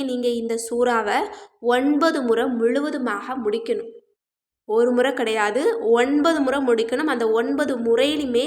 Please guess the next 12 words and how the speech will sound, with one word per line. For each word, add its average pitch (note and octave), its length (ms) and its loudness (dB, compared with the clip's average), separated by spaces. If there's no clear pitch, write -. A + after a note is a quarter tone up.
இந்த A3 300 -8
கேஃப் C4+ 380 0
வர்ற A#3 280 -4
இடத்துல A3+ 380 -6
நம்ம A3+ 300 -4
அந்த A3 260 -4
அல்லாஹ்வினுடைய G#3+ 680 -2
பெயரை B3+ 420 -2
நம்ம C4 260 -4
ஒன்பது A#3+ 380 -2
முறை G#3 240 -6
ஓதணும். G#3 400 -4